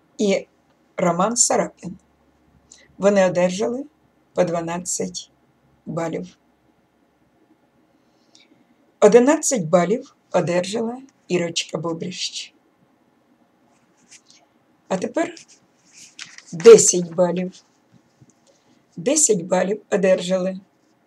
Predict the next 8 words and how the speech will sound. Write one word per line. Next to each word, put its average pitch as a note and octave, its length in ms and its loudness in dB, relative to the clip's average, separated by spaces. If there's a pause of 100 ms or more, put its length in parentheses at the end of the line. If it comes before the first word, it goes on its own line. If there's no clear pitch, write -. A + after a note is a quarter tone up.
Михайлик F3+ 560 -2
Барановський G3+ 840 -8 (1500)
Сашко G3 440 4
Філатов, E3+ 720 -8 (800)
Ігорьок F3+ 420 0
Жиденко, F3 720 -6 (1200)
Ілько G#3 480 0
Кобзарєв, F#3 760 -4